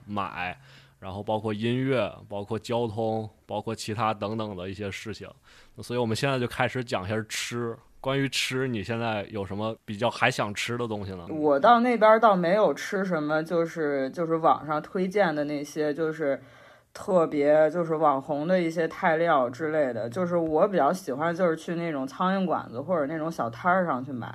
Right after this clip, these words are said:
Speaker 2: 我觉得那个味道就比较正宗，而且就是价格也都是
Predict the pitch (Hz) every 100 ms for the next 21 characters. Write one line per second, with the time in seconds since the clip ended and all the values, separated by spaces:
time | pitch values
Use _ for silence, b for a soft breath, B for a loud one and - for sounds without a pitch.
0 | - 120 135 147 196 208 147 139 190 175
1 | 139 147 143 120 127 190 160 151 170 170
2 | 160 180 143 120 156 156 151 185 156 139
3 | 135 139 135 160 165 143